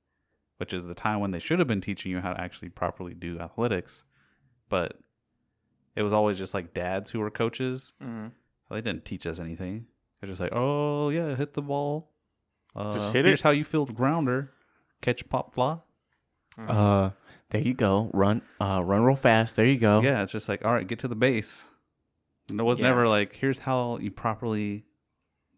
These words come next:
Speaker 1: here's the running motion you need to follow." Yeah, none of that.
Speaker 3: So you're saying you were a disappointment since you were young,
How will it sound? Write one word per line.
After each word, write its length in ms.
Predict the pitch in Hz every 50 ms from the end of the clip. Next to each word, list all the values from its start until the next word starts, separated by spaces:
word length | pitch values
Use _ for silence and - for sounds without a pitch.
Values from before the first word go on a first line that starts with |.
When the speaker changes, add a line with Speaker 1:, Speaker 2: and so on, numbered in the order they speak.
| _ _ _ _ - - _ _
Speaker 1:
here's 200 | - 117 113 -
the 80 | 120 110
running 260 | 120 120 113 110 110
motion 300 | 113 110 107 - - 113
you 80 | 110
need 300 | 110 107 101 104 104 - - - - -
to 100 | - -
follow." 640 | 104 - - 104 98 98 98 98 98 98 95 98 98 _ _ _ _ _ _ _ _ _ _ _ _ _ _ _ _ _ _ _ _ _ _ _ -
Yeah, 100 | 101 95 90
none 180 | 95 113 117
of 80 | 92 85
that. 280 | 92 107 98 - - _ _ _ _ _ _ _ _ _ _ _ _ _ _ _ _ _ _ _
Speaker 3:
So 140 | - - -
you're 80 | 95 95
saying 320 | 92 - - 98 95 92 92
you 100 | 87 90
were 240 | 87 85 82 85 85 - - _ _ _ _ _ _ _ _ _ _ _ _ _ _ _ _ _ _ _ _ _ _ _ _ _ _ _ _ _ _ _ _ _ _ _ _ _ _ _ _ _ _ -
a 60 | -
disappointment 800 | 95 - - 98 92 - - - - - 92 85 - - 82 - _ _ _ _ _ _ _ _ _ _ _ _ _ _ _ _ -
since 260 | - - - 92 - -
you 80 | 95
were 60 | 90 90
young, 320 | 87 87 82 82 80 80